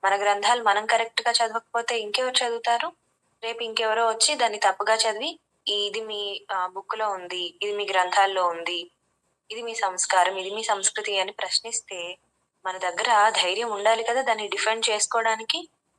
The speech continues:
కాబట్టి ప్రతి ఒక్కరూ జాగ్రత్తగా చదవండి. వాటిని సీరియస్గా తీసుకోవాల్సిన అవసరం ఇప్పుడుంది, ఈ కాలానికి ఉంది. గుర్తుపెట్టుకోండి. మధ్యం ఎక్కడ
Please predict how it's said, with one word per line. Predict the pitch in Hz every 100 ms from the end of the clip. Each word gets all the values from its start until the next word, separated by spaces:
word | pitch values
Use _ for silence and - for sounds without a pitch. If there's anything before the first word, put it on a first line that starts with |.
| -
కాబట్టి | 180 180 -
ప్రతి | - 180 196
ఒక్కరూ | 202 220 254
జాగ్రత్తగా | 196 175 175 185 185 _ 208 220
చదవండి. | 196 170 165 156 160 - _ _ _ _ -
వాటిని | 185 208 320
సీరియస్గా | 339 - 220 226 220 233
తీసుకోవాల్సిన | 226 196 - - 190 180 - 294 320 _ _
అవసరం | 180 175 - 208 247 403 453 _ _ _
ఇప్పుడుంది, | - - 180 190 196
ఈ | - 190 175
కాలానికి | - 170 185 202 190 170
ఉంది. | 165 160 - _ _ _ _ _ _ _ _
గుర్తుపెట్టుకోండి. | _ - - - 185 - 185 190 285 403 403 _ _ _ _ _ _ _ _
మధ్యం | 196 190 - - - 220 214 175 - -
ఎక్కడ | 185 - _ - 233 208 160